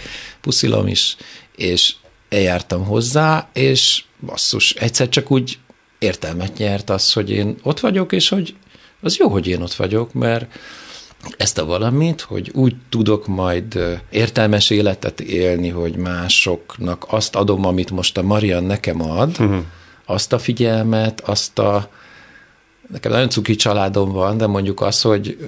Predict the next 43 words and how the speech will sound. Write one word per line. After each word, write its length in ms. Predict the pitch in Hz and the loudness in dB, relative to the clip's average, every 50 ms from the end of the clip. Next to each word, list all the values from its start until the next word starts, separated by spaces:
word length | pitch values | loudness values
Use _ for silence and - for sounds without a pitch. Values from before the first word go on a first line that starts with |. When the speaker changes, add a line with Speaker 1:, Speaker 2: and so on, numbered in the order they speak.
| - 110 104 | -12 -10 -6
Speaker 1:
nagyon 360 | - 95 104 110 117 110 98 | -2 0 2 4 4 2 4
végighallgattak 1080 | 95 98 104 110 107 107 104 - - 101 101 98 98 95 92 90 - - - 87 - | 4 4 4 4 4 2 0 0 0 0 2 2 2 0 -2 -4 -4 -6 -8 -6 -6
volna, 720 | - 87 87 87 87 90 90 98 - 135 143 156 170 165 - - - - - - - _ - - | -6 -6 -4 -2 -2 -2 -2 0 0 0 2 2 0 0 -4 -10 -20 -20 -20 -20 -20 _ -8 -4
Speaker 2:
Ez 60 | 110 | -2
nem 80 | 113 | 2
Speaker 1:
Az, 60 | 110 104 | 2 2
Speaker 2:
volt 140 | 104 98 - | 2 2 0
jellemző. 320 | 92 80 78 82 80 - | -2 -4 -4 -4 -6 -6
Speaker 1:
hát 120 | - - - | -2 -2 0
ez 60 | 180 | 2
nem 140 | 165 143 120 | 2 2 4
volt 240 | 113 107 98 - | 4 2 2 2
olyan. 320 | 104 104 92 85 85 98 - - | 2 2 2 2 0 -2 -6 -2
Tehát 160 | - 131 127 151 | -2 0 2 2
nagy 160 | 151 147 - | 2 2 2
szeretet 500 | - - 170 196 226 226 - 190 185 - | 2 2 4 2 2 2 0 -2 -2 0
volt, 480 | 175 175 170 165 160 165 165 160 156 | 2 2 4 6 6 6 4 4 4
és 200 | 170 156 - - | 2 2 2 4
úgy 180 | 160 151 147 139 | 2 2 4 2
a 60 | 143 | 2
gyerek 380 | 127 123 117 107 107 107 - - | 2 2 2 2 2 2 2 0
az 180 | 117 107 104 | 0 0 0
úgy 340 | 110 104 107 107 98 98 - - - - - - | 0 0 0 0 -2 -4 -8 -14 -16 -14 -10 -8
aranyos 640 | 90 80 73 76 82 85 85 - - - - - 110 | -6 -6 -4 -4 -4 -4 -4 -4 -4 -4 -6 -6 -10
ott 180 | 101 - _ | -12 -12 _
van. 340 | - 151 180 170 165 156 151 - - - - - | 0 2 4 4 4 2 0 -2 -8 -18 -14 -2
Speaker 2:
Éreztél 540 | - 120 123 113 110 104 - - - 113 107 | 2 2 4 4 4 2 0 0 2 2 2
is 140 | 101 95 - | 2 2 2
ebből 220 | - 113 101 107 | 0 2 2 0
fakadóan 500 | - - 107 - 107 95 95 95 92 92 | 0 2 0 0 0 2 2 4 4 4
olyat, 300 | 85 90 92 90 87 - | 4 2 2 2 0 -2
hogy 220 | - - 87 87 95 | -4 -6 -2 0 0
úgy, 280 | 92 92 92 92 - - | 2 0 0 -2 -4 -2
olyan 140 | 113 101 101 | 0 0 2
fölöslegesség 760 | 101 131 117 110 - 123 113 101 107 107 110 - 120 110 113 | 2 2 2 4 4 2 2 2 2 2 2 2 2 2 2
érzést, 440 | 135 117 87 78 76 67 - - - | 0 0 0 -2 -6 -6 -6 -6 -2
hogy 80 | 87 | 0
valakinek 460 | 87 98 101 98 - - 117 104 - | 0 0 0 0 0 -2 -2 0 2
úgy 80 | 110 101 | 2 2
mondanám, 600 | 90 82 78 78 80 90 98 90 73 73 73 71 78 78 | 2 0 0 -2 0 -2 -2 0 -2 -4 -4 -6 -6 -4
vagy 160 | 82 80 82 | -4 -2 -2
úgy, 200 | 85 82 82 80 - | -2 -2 -4 -4 -4
úgy 200 | 107 95 85 92 | -4 -4 -4 -4